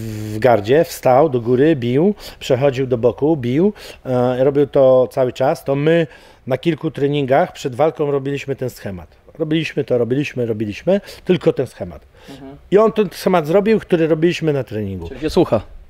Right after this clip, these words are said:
Speaker 1: No powiem, że, że się słucha i, i ogólnie się rozwija i, e, ja jestem mega zadowolony, bo powiedział mi, c-, i to nie są gołe słowa, tylko powiedział mi,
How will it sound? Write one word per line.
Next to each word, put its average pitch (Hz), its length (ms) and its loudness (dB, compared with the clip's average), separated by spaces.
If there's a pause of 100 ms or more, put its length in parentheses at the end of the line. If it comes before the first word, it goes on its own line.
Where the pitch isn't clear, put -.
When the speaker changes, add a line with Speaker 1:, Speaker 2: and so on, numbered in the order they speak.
(140)
Speaker 1:
No 180 220 2
powiem, 285 260 4
że, 226 500 2
że 185 280 2
się - 160 -10
słucha 170 500 0
i, 139 240 -6 (600)
i 147 460 -4
ogólnie 170 480 2
się 160 360 0
rozwija 165 680 2
i, 165 220 -2 (520)
e, 127 460 4
ja 160 240 4
jestem 143 600 -2
mega 147 280 0
zadowolony, 135 840 -2 (300)
bo 107 240 -6
powiedział 165 640 -2
mi, 151 160 -8
c-, - 240 -20 (840)
i 147 120 -14
to 156 100 2
nie 160 120 0
są 165 220 0
gołe 151 220 4
słowa, 151 500 0
tylko 160 240 -6
powiedział 160 380 0
mi, 165 220 0